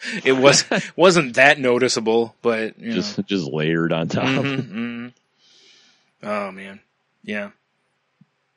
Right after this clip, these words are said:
Speaker 2: Yeah, I don't know.
Speaker 1: Yeah. All right.
Speaker 2: Meh. Meh.
Speaker 1: Meh.
Speaker 2: Meh.
Speaker 1: Meh.
Speaker 2: Um,
Speaker 1: Anything else from your week?
Speaker 2: Well, you know, I was, uh, is, this is gonna be like a, uh,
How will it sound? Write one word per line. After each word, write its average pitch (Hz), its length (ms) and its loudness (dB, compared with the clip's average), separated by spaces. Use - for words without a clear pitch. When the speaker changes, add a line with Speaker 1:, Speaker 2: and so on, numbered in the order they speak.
Speaker 2:
Yeah, 80 260 -4
I - 40 -10
don't 55 120 -18
know. - 140 -20
Speaker 1:
Yeah. 101 160 -10
All 143 80 -12
right. 175 80 -14
Speaker 2:
Meh. 131 160 -20
Meh. 87 460 -6
Speaker 1:
Meh. 123 220 -12
Speaker 2:
Meh. 120 280 -8
Speaker 1:
Meh. 220 420 -12
Speaker 2:
Um, 69 720 -4
Speaker 1:
Anything 107 300 -12
else 113 160 -8
from 110 200 -10
your 110 340 -10
week? - 480 -14
Speaker 2:
Well, 101 320 0
you 98 280 0
know, 82 200 0
I 80 160 0
was, 80 280 -2
uh, 73 340 -2
is, 135 260 -2
this 165 220 -4
is 175 80 -2
gonna 113 160 -2
be 98 100 2
like 85 340 -2
a, 76 380 -4
uh, 62 340 -8